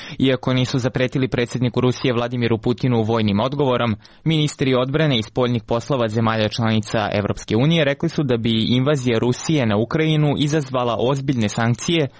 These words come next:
i uništila odnose Moskve sa Unijom za buduće decenije. „Ruske akcije su deo pritiska”, izjavio je visoki predstavnik E U za spoljnu politiku i bezbednost Josep Borrell novinarima na marginama sastanka ministara odbrane i spoljnih poslova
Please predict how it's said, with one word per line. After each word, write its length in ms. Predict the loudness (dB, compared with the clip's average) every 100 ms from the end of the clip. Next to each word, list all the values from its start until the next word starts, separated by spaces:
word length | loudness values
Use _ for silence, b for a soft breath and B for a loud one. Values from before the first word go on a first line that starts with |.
| B 0
i 120 | 2
uništila 480 | 2 0 0 0 2
odnose 420 | 2 0 0 0
Moskve 420 | 2 0 -2 -4
sa 180 | 0 0
Unijom 420 | 2 2 2 2
za 180 | 0 0
buduće 480 | 0 0 0 0 0
decenije. 600 | 0 0 0 2 0 -2 B B B B
„Ruske 340 | 0 0 0
akcije 360 | -2 -2 -2 -2
su 200 | 0 -2
deo 240 | 0 0 0
pritiska”, 460 | -2 -2 -4 -2 -4 -4
izjavio 480 | -4 0 0 2 0
je 60 | 0
visoki 420 | -2 -4 -4 -4
predstavnik 520 | -2 -4 -2 0 0 0
E 140 | 0 2
U 140 | 0
za 160 | -2 -4
spoljnu 300 | -2 -2 0
politiku 500 | 0 0 -2 0 0
i 40 |
bezbednost 680 | 0 -2 -2 2 0 0 -4 -2 0
Josep 340 | 0 0 -2 -2
Borrell 400 | -2 0 0 0
novinarima 640 | 0 0 2 2 2 0 0 B B B
na 80 | 0
marginama 540 | 2 2 0 2 0
sastanka 640 | 0 -4 -2 -2 0 0 2
ministara 520 | 0 0 -2 -2 0
odbrane 580 | 0 0 0 2 2 0
i 40 |
spoljnih 420 | -2 -2 0 0 -2
poslova 440 | -4 -2 -2